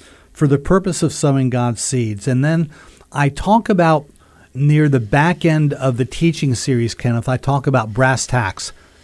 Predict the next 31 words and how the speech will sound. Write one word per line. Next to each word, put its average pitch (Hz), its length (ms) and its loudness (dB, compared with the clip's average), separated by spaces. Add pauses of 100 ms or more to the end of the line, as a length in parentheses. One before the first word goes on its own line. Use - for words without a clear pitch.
(120)
How 151 140 2
do 160 100 4
we 147 120 4
get 139 240 0
into 127 220 2
witnessing 120 440 -2
conversations? 110 840 -6
And 120 80 -2
I 123 100 -2
talk 160 260 -2
about 143 280 0
the 135 100 -4
reality 123 580 2
that 110 220 -2 (520)
questions 175 680 2
are 135 80 4
the 120 100 -2
key - 280 -2
that 123 160 0
open 123 260 2
up 120 160 -2
conversational 117 800 -2
doors. 101 460 -2
And 117 100 -2
I 117 60 -2
talk 139 300 -2
about, 123 220 0
I 120 40 -2
spend 127 260 -2
a 117 60 0
whole, 120 260 -2